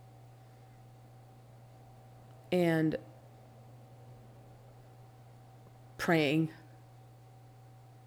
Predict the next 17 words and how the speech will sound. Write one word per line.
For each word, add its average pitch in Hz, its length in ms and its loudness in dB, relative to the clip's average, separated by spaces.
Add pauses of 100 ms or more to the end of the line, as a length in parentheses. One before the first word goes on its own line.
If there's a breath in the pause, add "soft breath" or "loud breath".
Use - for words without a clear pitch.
(500)
hoping 180 420 2
that 160 260 2
whatever 170 320 2
the 175 120 -2
next 165 300 0
thing 156 140 0
I 147 80 0
need 147 200 -2
to 147 100 -8
do 151 180 0
will, 151 420 -2
will 156 300 -2
reveal 165 340 -2
itself 160 340 -2
to - 120 -4
me 143 160 2
as, 151 300 -2